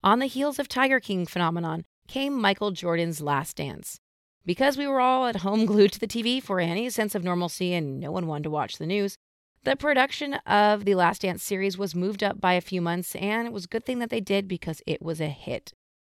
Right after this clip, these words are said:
My friends who were sports fans and those who were not sports fans still enjoy the series, and they rejoiced in Jordan's victories and felt the pain in his perils.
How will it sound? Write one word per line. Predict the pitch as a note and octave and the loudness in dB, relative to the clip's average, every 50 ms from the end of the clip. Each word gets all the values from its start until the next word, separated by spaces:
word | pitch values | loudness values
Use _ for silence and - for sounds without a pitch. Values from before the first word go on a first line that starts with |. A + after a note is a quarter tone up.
| _ _ _ _ _ _ _ _ - | _ _ _ _ _ _ _ _ 2
My | F#3 G3+ | 2 2
friends | G3+ - A#3 A3 G#3+ F#3+ - | 4 6 4 4 4 2 0
who | - A3 | -2 0
were | G3 F#3+ | 0 0
sports | F3 - - G3+ A3 A3+ - - | -2 -4 -2 -2 -2 -2 0 0
fans | A3+ A#3 A#3+ B3 B3 A3 | 0 0 2 0 2 2
and | G3+ E3+ F3 D#3+ | 2 2 2 2
those | E3+ F3 F#3+ F#3 - | 2 2 2 0 -2
who | - A3 G#3+ | -4 -4 -2
were | F#3+ G#3 A3 | 0 0 0
not | G3 F3 F3+ G3+ - - | 0 2 0 0 0 -4
sports | - - - F3+ E3+ - - - | -6 -6 -2 -2 -2 -2 -4 -2
fans | - F3+ F3 E3+ F3 F3 - - _ _ _ _ _ _ | 0 0 2 2 0 -2 -6 -12 _ _ _ _ _ _
still | - - - - - B3+ B3+ C4 C#4 C#4 | -10 -8 -8 -4 2 4 4 6 6 4
enjoy | C4+ C4 G#3+ - A3+ G#3 | 0 -2 -2 0 0 2
the | G3+ G3+ | 2 0
series, | F#3+ - G3+ F#3 F3+ F3+ F3 F#3 E3+ - | 0 -2 0 0 2 2 2 2 0 -2
and | - - F3+ | -6 -4 0
they | G3+ A3 A3+ | 2 2 2
rejoiced | A#3+ B3 B3 F3+ - - G#3+ G#3 A3 A#3 - - | 0 -2 -6 -6 -4 -2 0 0 0 -2 -4 -6
in | A#3 A3+ F#3 | -6 -6 -2
Jordan's | - F#3 F3+ F3+ F#3+ D#3+ | 0 0 2 2 0 -2
victories | D#3 D#3+ - - D#3+ D#3 D3+ D#3 D#3 - - _ _ _ | -2 -4 -4 -4 -4 -4 -4 -4 -4 -8 -14 _ _ _
and | - G3 F#3 - | -4 -4 0 2
felt | G3 F3 E3+ - | 2 2 2 2
the | G3 | -4
pain | - - - E3 D#3+ D#3 D3+ | -10 -6 -6 -4 -4 -4 -4
in | D3+ D#3 | -4 -6
his | D#3+ D3+ - | -8 -8 -10
perils. | - - C#3 A2 E2 F2 - - - | -10 -10 -8 -8 -8 -10 -12 -16 -20